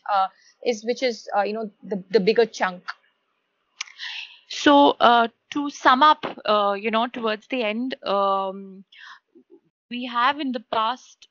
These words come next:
Speaker 2: uh, many years relied on consumption as the savior of Indian growth. Uh, after covid, we thought that we could rely on, uh, rural consumption. Uh, there's a lot of exuberance around that line of thinking.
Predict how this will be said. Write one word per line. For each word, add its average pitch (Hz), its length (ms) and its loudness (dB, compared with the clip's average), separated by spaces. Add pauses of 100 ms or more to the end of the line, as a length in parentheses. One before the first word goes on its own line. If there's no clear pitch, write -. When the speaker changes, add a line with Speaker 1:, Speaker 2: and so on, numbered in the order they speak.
Speaker 2:
uh, 185 400 -6 (160)
many 214 380 -6
years 220 560 -2 (200)
relied 196 440 -2
on 240 120 -8
consumption 214 840 -4
as 202 400 0
the 208 100 -8
savior 202 360 -2
of 220 180 -4
Indian 196 420 -6
growth. 180 360 -6 (500)
Uh, 196 420 4
after 226 420 4
covid, 240 480 -8 (120)
we 226 260 -12 (120)
thought 247 300 2
that 247 200 -4
we 233 120 -14
could 208 280 -12
rely 202 540 -4
on, 196 580 -6
uh, 170 240 -8
rural 262 280 -2
consumption. 202 920 -6
Uh, 180 140 -4
there's 190 180 -2
a 202 60 4
lot 202 160 4
of 233 80 -4
exuberance 208 580 0
around 196 380 2
that 185 200 2
line 190 280 -2
of 196 80 -10
thinking. 214 560 -10